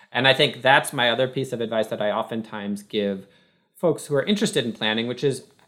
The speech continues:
know what you're talking about, like, figure out what you can have a deeper knowledge in. Um, in, in, in a field that is so generalist, having some sort of specialized expertise is important, even if you do broad work. So I will say, you know, my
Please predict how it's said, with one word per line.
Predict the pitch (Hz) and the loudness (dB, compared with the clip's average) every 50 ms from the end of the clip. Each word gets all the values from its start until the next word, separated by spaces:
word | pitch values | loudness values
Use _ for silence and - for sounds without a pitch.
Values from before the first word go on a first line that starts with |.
| _ _ - | _ _ -2
know | 185 185 226 254 | 2 4 6 6
what | 262 254 | 6 4
you're | 233 220 | 4 2
talking | - 269 269 - 160 123 | 2 2 2 2 0 -2
about, | 101 104 104 | -2 -2 -2
like, | - 135 123 143 160 180 185 190 190 - | -2 -2 -4 -4 -8 -8 -8 -8 -2 0
figure | 226 214 226 214 | 0 4 6 6
out | 196 185 185 190 190 185 | 8 8 8 6 4 2
what | 175 175 | -2 2
you | 175 175 170 | 2 0 0
can | 170 170 160 139 - - | 0 -2 -8 -8 -10 -8
have | - 147 143 139 139 135 127 135 - | -2 2 2 2 2 0 -2 -8 -8
a | 139 131 | -6 -6
deeper | 123 123 135 131 - 131 120 113 | -4 -4 -6 -6 -4 -4 -4 -2
knowledge | 110 101 113 107 98 92 - - | -2 -2 -2 -4 -6 -10 -12 -16
in. | - - - - - _ _ _ _ _ - | -18 -20 -20 -20 -20 _ _ _ _ _ -8
Um, | 120 117 117 - | -6 -6 -6 -4
in, | 143 139 135 | -4 -2 -2
in, | 139 139 160 151 147 139 | -2 -2 -2 -2 -2 -4
in | 139 147 151 139 139 | -6 -6 -6 -4 -2
a | 135 131 131 | -2 -4 -4
field | - - 170 170 170 170 160 127 | -4 -2 0 2 2 2 2 2
that | 139 127 123 | 0 0 0
is | 127 123 127 - | 0 -2 -4 -4
so | 135 123 120 | -4 -4 -4
generalist, | 117 - - 120 113 120 110 98 95 120 165 196 - - - - _ _ _ _ _ _ | -6 -6 -6 -6 -4 -4 -4 -4 -4 -4 -4 -6 -6 -10 -14 -18 _ _ _ _ _ _
having | - 139 135 131 139 139 139 123 | 0 2 2 2 2 2 0 -2
some | - - 147 143 160 160 | -2 -2 0 0 0 0
sort | - - 143 127 123 113 | -2 -4 -4 -4 -2 -2
of | 113 113 - | -2 -4 -6
specialized | - - - 120 120 - - 123 117 107 107 107 - 107 | -8 -8 -6 -6 -6 -6 -6 -4 -4 -2 -2 -4 -4 -6
expertise | 104 - - - - 107 - - 131 180 190 - - - - _ _ _ | -10 -12 -12 -10 -10 -10 -8 -6 -6 -6 -6 -8 -10 -14 -16 _ _ _
is | 151 151 135 135 | 0 0 2 0
important, | 120 - - 127 113 117 123 127 127 - | -2 -2 0 0 0 2 0 -4 -6 -2
even | 175 190 202 165 170 131 127 | 2 2 2 4 2 2 2
if | 147 160 - - - - - _ _ _ _ _ | 2 2 0 -2 -6 -12 -20 _ _ _ _ _
you | - 135 135 | -6 -4 -2
do | 127 147 151 147 | 2 2 2 2
broad | - 131 110 95 98 98 - | 2 2 0 0 0 -2 -6
work. | 71 69 - - - | -10 -14 -14 -14 -4
So | - 147 120 113 104 | 0 2 4 4 4
I | - 113 117 120 | 2 2 2 2
will | 117 117 | 2 2
say, | 117 - 117 113 117 - | 2 2 2 2 2 2
you | - 120 | 0 -2
know, | 101 92 | -4 -2
my | 101 107 110 113 117 120 117 117 113 113 117 | -2 0 2 2 4 4 4 4 2 2 0